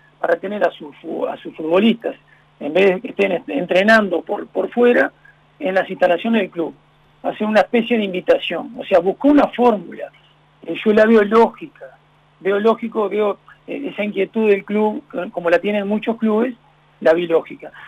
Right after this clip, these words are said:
Eh, se em-, se empezó a armar todo un tema de, de protocolo, se empezó a, este, las instalaciones, el devoto, eh, se hicieron los test, este,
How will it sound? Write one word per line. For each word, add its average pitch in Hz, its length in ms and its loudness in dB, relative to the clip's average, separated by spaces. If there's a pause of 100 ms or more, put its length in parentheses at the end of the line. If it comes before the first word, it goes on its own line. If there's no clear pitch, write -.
(200)
Eh, - 460 0 (120)
se 180 60 0
em-, 175 120 -4 (400)
se - 60 -6
empezó 160 400 2
a 240 40 8
armar 240 320 6
todo 240 240 6
un 208 140 0
tema 214 280 0
de, 165 300 -2 (400)
de 165 120 -8
protocolo, 208 1120 2
se 175 60 -16
empezó 175 360 -6
a, 160 280 -6 (400)
este, - 500 -20 (140)
las 156 180 -12
instalaciones, 185 600 -2
el 190 100 -2
devoto, 214 680 2 (360)
eh, 156 760 -10
se 196 100 2
hicieron 208 300 4
los 180 200 2
test, 220 340 6 (560)
este, - 320 -14